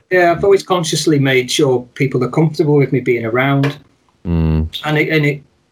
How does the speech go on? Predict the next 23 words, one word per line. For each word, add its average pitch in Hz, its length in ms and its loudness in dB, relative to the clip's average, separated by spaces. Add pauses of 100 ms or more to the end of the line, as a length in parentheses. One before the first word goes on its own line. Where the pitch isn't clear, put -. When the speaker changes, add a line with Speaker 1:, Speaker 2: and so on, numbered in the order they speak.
Speaker 1:
obviously 143 340 0
you 123 140 -6
can 135 140 -2
improve 143 400 2
those 139 200 2
skills 131 280 0
over 120 180 0
time 135 440 -2 (360)
and 123 420 -2 (280)
you 135 180 -4
can 123 260 -4
get - 260 -6
closer 131 480 0 (720)
without 123 460 -2
worrying 139 320 4
too 135 180 0
much, 123 260 -2
because 135 240 0
obviously 127 440 -4 (440)
you, 135 120 -2
you 143 160 -2
start 135 320 0
out 143 260 -2